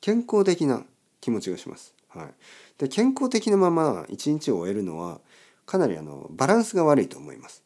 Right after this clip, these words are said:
ね。だから、ちょっと不健康なことをして、これから寝ようと思います。はい。皆さんは分かったと思いますけど、ウイスキータイムですから、あの、ちょっとね、健康な一日を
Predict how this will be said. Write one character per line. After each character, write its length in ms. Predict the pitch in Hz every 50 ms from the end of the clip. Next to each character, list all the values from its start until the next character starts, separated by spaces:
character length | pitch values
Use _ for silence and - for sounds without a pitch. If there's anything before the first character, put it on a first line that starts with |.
| _ _ -
ね。 160 | - - - _ _ _ _ _ _ _ _
だ 100 | - 110
か 80 | 107 95
ら、 180 | 85 80 78
ち 120 | - - 330
ょ 40 | -
っ 20 |
と 80 | - -
不 100 | - -
健 200 | 196 208 185 131
康 160 | - - 85
な 120 | 78 76
こ 80 | - -
と 120 | - 78
を 40 | 71
し 120 | - -
て、 340 | - 147 147 113 80 - - -
こ 120 | - 101
れ 60 | 85
か 120 | 78 - 80
ら 80 | 80
寝 120 | 80 87 95
よ 100 | 92 85
う 40 |
と 100 | - 80
思 100 | 76 67 65
い 40 | 76
ま 60 | -
す。 180 | - - _ _ _ _
は 120 | - 98
い。 40 | 82
皆 200 | 85 98 107 95
さ 120 | - 90
ん 60 | 85 80
は 140 | 73 - _ _
分 160 | - 92 95 -
か 80 | -
っ 60 | - -
た 120 | - -
と 80 | - 73
思 160 | 76 82 80
い 40 | 78
ま 80 | 80
す 100 | - -
け 60 | 127 135
ど、 180 | 139 - - - _ -
ウ 100 | 117 127
イ 20 |
ス 100 | - -
キ 120 | - - -
ー 40 | -
タ 160 | - - 76
イ 60 | -
ム 60 | - - _ _ _ _ _ _ _ -
で 80 | 76 76
す 100 | - -
か 80 | 78
ら、 200 | 78 78 78 - - 110 - - - - - - - _ _ -
あ 100 | 98 92
の、 100 | 82 78
ち 120 | - 175
ょ 20 | 165
っ 40 |
と 100 | - 87
ね、 160 | 71 65 - _ _ _ _ _
健 220 | - - 135 123 117
康 200 | 117 123 120 117
な 100 | 113 107
一 220 | 101 98 - 104
日 260 | 95 90 - - 92
を 160 | 80 71 -